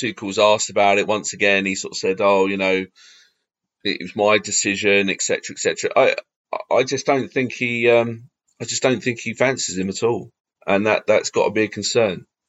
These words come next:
uh, for Tammy Abraham, who, from what I understand, is waiting till the summer to decide on his future, and there will be clubs that will be interested in him. And, and if Chelsea sign another centre forward, I think, I think we are, which is what they're planning to do, I think we are seeing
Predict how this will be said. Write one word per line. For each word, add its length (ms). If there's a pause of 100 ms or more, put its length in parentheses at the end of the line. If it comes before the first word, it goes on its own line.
uh, 160
for 160
Tammy 240
Abraham, 500
who, 320 (840)
from 180
what 160
I 40
understand, 440
is 260
waiting 240
till 140
the 60
summer 420 (600)
to 100
decide 440
on 80
his 160
future, 600 (640)
and 200
there 100
will 160
be 120
clubs 300
that 80
will 80
be 120
interested 420
in 180
him. 180
And, 220 (140)
and 320
if 140
Chelsea 340
sign 240
another 240
centre 260
forward, 360
I 40
think, 280 (120)
I 60
think 160
we 120
are, 280 (800)
which 260
is 80
what 140
they're 80
planning 260
to 140
do, 280
I 40
think 180
we 80
are 160
seeing 520